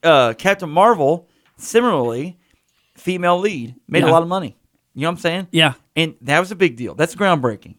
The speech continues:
Speaker 2: Right.
Speaker 1: Black Panther, groundbreaking because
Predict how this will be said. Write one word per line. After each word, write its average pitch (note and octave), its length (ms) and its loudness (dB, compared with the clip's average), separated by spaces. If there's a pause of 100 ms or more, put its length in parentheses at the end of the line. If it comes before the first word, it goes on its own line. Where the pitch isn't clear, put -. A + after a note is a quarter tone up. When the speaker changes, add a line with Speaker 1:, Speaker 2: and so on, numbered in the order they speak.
Speaker 2:
Right. C#3 260 -2 (440)
Speaker 1:
Black A3+ 300 0
Panther, A#3 340 2
groundbreaking G#3 680 0
because G#3+ 560 0